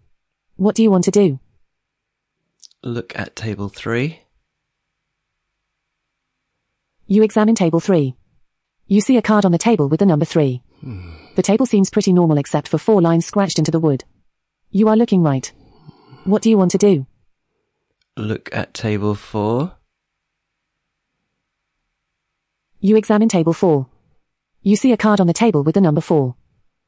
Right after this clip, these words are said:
Speaker 1: The table seems pretty normal except for three lines scratched into the wood.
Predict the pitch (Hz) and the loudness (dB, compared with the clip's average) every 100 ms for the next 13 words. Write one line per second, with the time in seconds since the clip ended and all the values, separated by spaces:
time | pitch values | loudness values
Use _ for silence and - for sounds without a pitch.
0 | _ _ 190 196 233 240 196 185 208 196 | _ _ -4 0 0 2 0 0 0 2
1 | 180 160 143 - 147 - 143 220 214 175 | 2 2 0 -2 -4 -4 -2 0 2 2
2 | 175 - 208 156 147 156 160 143 | 0 -2 -2 -2 -2 -2 0 -2